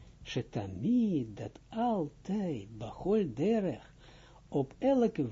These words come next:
weg, Shehat Tzadikim holchim, waar de rechtvaardigen opgaan,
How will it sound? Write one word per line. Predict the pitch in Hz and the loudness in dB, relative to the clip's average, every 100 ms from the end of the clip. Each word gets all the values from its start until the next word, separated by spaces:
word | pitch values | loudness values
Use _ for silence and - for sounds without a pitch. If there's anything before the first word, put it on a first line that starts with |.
| 104 | 2
weg, | 180 240 202 131 - | 4 6 4 0 -6
Shehat | - 117 123 | -4 -2 -2
Tzadikim | - 120 101 165 - 110 | -4 -6 -2 -2 -2 -2
holchim, | 101 113 - - 139 254 233 - - - - - - | -2 -6 -8 -4 0 2 0 -2 -10 -20 -20 -20 -18
waar | 123 127 156 135 127 117 | -2 4 4 4 0 -2
de | 120 117 110 | -2 0 0
rechtvaardigen | 120 120 - - 156 196 143 120 - 107 | -2 -6 -8 -6 -2 0 0 -4 -6 -10
opgaan, | - 151 - - 160 240 226 | -6 -8 -8 -6 -2 0 -2